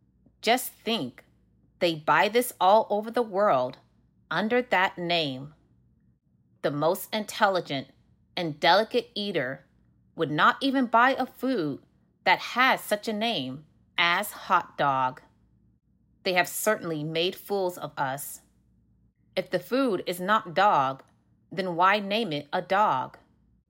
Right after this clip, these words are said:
Why could not this food be named something that has a better meaning than to give it the name of the filthy dog,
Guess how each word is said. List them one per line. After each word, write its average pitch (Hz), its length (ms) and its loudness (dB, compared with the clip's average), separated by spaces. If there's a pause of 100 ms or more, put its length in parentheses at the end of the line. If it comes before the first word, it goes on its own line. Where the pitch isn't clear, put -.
(400)
Why 185 260 4
could 294 200 -4
not 247 300 0
this 247 200 -4
food 202 420 -6 (380)
be 185 120 -6
named 175 440 -2
something 147 640 -4 (360)
that 180 140 2
has 196 460 -2
a 214 180 0
better 170 240 4
meaning 190 500 -6 (640)
than 180 140 -4
to 185 100 -4
give 175 320 0
it 247 180 0
the 247 80 2
name 165 540 -2 (220)
of 175 160 -2
the 196 80 -2
filthy 180 520 -4
dog, 202 560 2